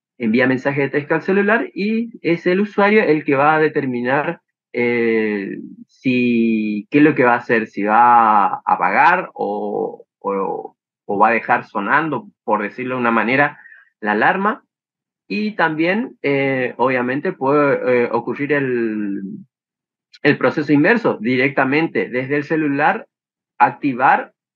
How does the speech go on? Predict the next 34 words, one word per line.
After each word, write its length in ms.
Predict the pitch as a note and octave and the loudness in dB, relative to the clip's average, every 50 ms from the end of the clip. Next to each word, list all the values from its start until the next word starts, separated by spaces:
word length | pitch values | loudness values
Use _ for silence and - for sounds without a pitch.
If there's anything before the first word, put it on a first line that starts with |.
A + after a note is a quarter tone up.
| _ _ _ _ _ _ - | _ _ _ _ _ _ -6
el 840 | - B2 A#2+ A#2+ A#2 A#2 A#2 A#2 A2+ G#2+ G#2+ G#2+ G#2 G2+ G2+ G2+ G2+ - _ - | -4 -2 -2 0 -2 -2 -2 -4 -4 -6 -6 -6 -6 -6 -8 -8 -10 -14 _ -10
que 80 | B2 | -10
s-, 140 | A2+ - - | -10 -8 -2
comienza 340 | - C#3+ B2 C#3+ D3 C#3+ D3+ | -2 2 4 4 2 2 0
a 20 | |
sonar 320 | C#3 - C3 C3+ C#3+ D3+ D3 | -2 0 2 2 2 2 2
directamente 760 | B2+ A2+ G#2+ A#2 A2+ A2+ - A2+ G#2 G#2+ A2+ B2 A#2 B2+ A#2+ | 0 0 2 2 0 2 0 -2 0 0 0 -2 -2 -2 -2
la 80 | A2 | 0
alarma 500 | G#2+ A2 A#2 B2+ C#3+ D3+ D#3+ E3+ E3+ - | 0 0 0 0 0 0 0 0 0 -2
por, 360 | - A#2+ A2 A2 G#2+ G#2+ G#2 - - B2 - - | -4 -2 0 0 0 -2 -4 -12 -18 -20 -16 -12
qué 100 | C3 A#2 | -12 -10
sé 160 | - A#2+ A2+ | -8 -10 -6
yo, 240 | G2+ A#2 G#2+ G2 - - - - - _ _ _ _ | -2 -2 -2 -2 -4 -12 -20 -20 -20 _ _ _ _
si 200 | _ - - A2+ | _ -6 -2 0
uno 100 | A2+ A#2+ | 0 0
está 160 | A#2 - A2 | 0 0 2
viendo 1040 | A2 A2+ A#2 B2 B2+ A#2+ B2 A#2+ A2 G#2+ G#2 G2+ G2 F#2 F2+ F2+ - - - - - _ _ _ _ _ _ _ _ _ | 2 4 2 2 2 2 4 6 6 6 6 4 4 2 0 -2 -4 -8 -10 -12 -14 _ _ _ _ _ _ _ _ _
presencia 580 | - A2+ A2+ - - B2+ B2+ B2 - C3 A#2 | -6 -6 -6 -4 -6 -8 -6 -2 0 0 2
de, 80 | A2+ A2 G2+ - E3 B2+ | 2 0 0 -2 -4 -2
de 160 | B2 C3 B2 | 0 0 0
algún 300 | A2+ A2+ A#2 A#2+ B2+ B2+ | 2 0 0 -4 -4 -4
sospechoso 640 | - B2+ A#2 - B2 A2 G2+ - - C3+ B2 - C3 | -6 -8 -8 -4 -4 -6 -6 -4 -8 -8 -6 -6 -8
cerca 300 | A#2+ - B2 A#2+ A#2+ B2+ | -6 -4 -4 -4 -2 -2
de 60 | A#2+ | -2
nuestro 260 | A#2+ A#2+ B2 - C3 | -2 -4 -4 -4 -4
vehículo 500 | B2+ C3+ D#3+ F3+ - G3 F#3 F#3+ A3 A#3 - - - - - - | -2 0 0 0 0 0 0 0 -2 -4 -8 -16 -20 -20 -16 -6
y 80 | - C3 | -4 -2
nosotros 400 | C3 B2 - D3 C#3+ C#3 C#3+ C3+ | -2 0 -2 -4 -2 -2 -4 -4
estamos 400 | - - B2 C#3 D3 C3 A#2+ A2+ | 0 0 0 2 2 0 -2 -2
viendo 380 | B2+ C3 C3 C#3+ C#3+ C#3+ C3 A#2 | -2 -2 -2 0 0 2 2 2
a 40 | A2+ | 2
una 220 | A#2 A#2+ A#2 A2 | 2 0 -2 -2
determinada 540 | A2 A2 G#2 A2+ G#2+ G#2+ G#2 G#2+ A#2+ B2 B2 | -2 -2 -2 -4 -4 -4 -4 -2 -2 -2 -2
distancia, 640 | C3 C#3+ C#3 - - D#3+ F3 F3+ F3 G#3+ A3 A#3+ A#3 | -2 -4 -4 -2 -2 0 0 -2 -2 -4 -4 -4 -6